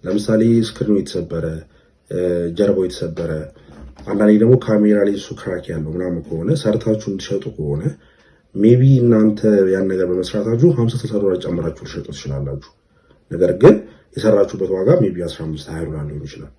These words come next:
እና ብዙ ጊዜ ደግሞ እንደዛ ነው የሚሆነው እና <clears throat> ማለት ሃያ፣ አስራ አምስት ዶላር ማለት ሳይሆን ሪፔር የምታደርጉበት ዋጋ ይቀንሳል። ግን ሪፔር ማድረጋችሁ፣ እ፣ ሞር ማግኘት ትችላላችሁ ሪፔር ካደረጋችሁበት ኤክስፔንስ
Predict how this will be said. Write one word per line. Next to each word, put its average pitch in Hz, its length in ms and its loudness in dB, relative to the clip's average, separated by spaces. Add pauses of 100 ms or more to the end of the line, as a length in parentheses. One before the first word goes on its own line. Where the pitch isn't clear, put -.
(300)
እና 107 60 0 (1200)
ብዙ 113 80 2
ጊዜ 120 180 6
ደግሞ 123 160 8
እንደዛ 131 280 8
ነው 85 120 -2
የሚሆነው 76 320 -6 (120)
እና 80 140 -4 (280)
<clears throat> 147 160 8 (1300)
ማለት 117 240 6
ሃያ፣ 95 180 2 (360)
አስራ - 180 -8
አምስት 90 220 -4
ዶላር 92 240 4
ማለት 92 300 -4
ሳይሆን 107 300 2 (1080)
ሪፔር - 220 0
የምታደርጉበት 95 580 0
ዋጋ 90 200 2 (120)
ይቀንሳል። 98 560 0
ግን 127 140 6
ሪፔር 113 380 4
ማድረጋችሁ፣ 101 580 2 (520)
እ፣ 85 60 -8 (840)
ሞር 123 280 10
ማግኘት 95 300 2
ትችላላችሁ 80 560 -4
ሪፔር 101 260 0
ካደረጋችሁበት 85 1600 -6
ኤክስፔንስ 95 500 -4